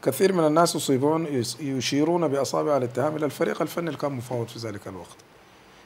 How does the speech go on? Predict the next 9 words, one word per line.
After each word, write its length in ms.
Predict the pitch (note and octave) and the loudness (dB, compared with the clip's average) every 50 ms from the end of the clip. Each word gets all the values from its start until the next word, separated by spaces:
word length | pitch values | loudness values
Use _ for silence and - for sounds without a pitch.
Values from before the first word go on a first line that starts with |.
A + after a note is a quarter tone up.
| - - - | -20 -18 -14
أفتكر 360 | - - - F#3+ F3 F3+ F3 | -12 -8 -6 -2 0 2 2
إنه 180 | F3+ F#3 F3+ E3+ | 2 2 2 0
دون 280 | D3+ E3+ F3+ E3+ D#3 C#3 | 0 0 0 0 -2 -2
تسمية 340 | D3+ C#3 - C#3+ B2+ A#2+ - B2+ | -2 -2 -2 -2 -2 -2 -2 -2
أسماء 440 | A2 - - C3+ C3+ C#3+ D3+ E3 - - - - | -4 -6 -4 -4 -4 -4 -6 -6 -10 -14 -14 -8
لا 140 | F3 E3 D#3+ | -6 -4 -2
حرج 280 | - - D#3+ D#3 D3 B2+ | -2 2 2 2 2 0
في 280 | - - C3 B2+ B2+ | -2 -6 -6 -4 -4
أن، 160 | A#2+ B2 A#2+ | -4 -4 -4